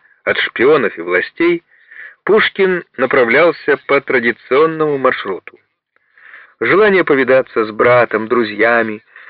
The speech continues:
надежда встретиться с сосланными на Кавказ декабристами — всё это влекло его в дорогу. Дар, руководивший исподволь его поступками, также требовал живых впечатлений,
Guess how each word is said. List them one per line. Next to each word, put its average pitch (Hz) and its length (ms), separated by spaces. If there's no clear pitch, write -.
надежда 135 480
встретиться 117 800
с - 120
сосланными 110 800
на 104 80
Кавказ 113 420
декабристами — 123 840
всё 202 260
это 185 160
влекло 165 380
его 123 220
в 107 120
дорогу. - 340
Дар, 139 460
руководивший 117 960
исподволь 110 600
его 101 240
поступками, 120 760
также 165 400
требовал 156 560
живых 143 300
впечатлений, 139 840